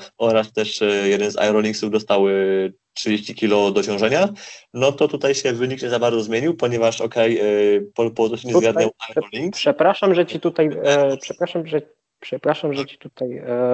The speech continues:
Speaker 2: wejdę w słowo. E, d-, mówisz tutaj o balaście. Balast jest,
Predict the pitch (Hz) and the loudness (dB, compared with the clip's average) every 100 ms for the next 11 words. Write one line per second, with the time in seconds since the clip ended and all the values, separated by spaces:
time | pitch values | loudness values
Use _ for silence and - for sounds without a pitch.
0 | 123 120 135 127 120 - 135 123 185 - | 2 2 0 0 -4 0 0 2 0 -2
1 | - - - 131 135 135 135 127 123 127 | -20 -18 -2 2 4 6 4 0 -2 0
2 | 127 127 135 120 127 143 160 - 156 156 | 2 0 -2 -2 0 2 2 0 -2 0
3 | 139 135 139 120 - - 107 151 151 - | 2 4 4 4 0 -10 2 4 4 2
4 | - 143 139 - - | -2 -6 -6 -10 -18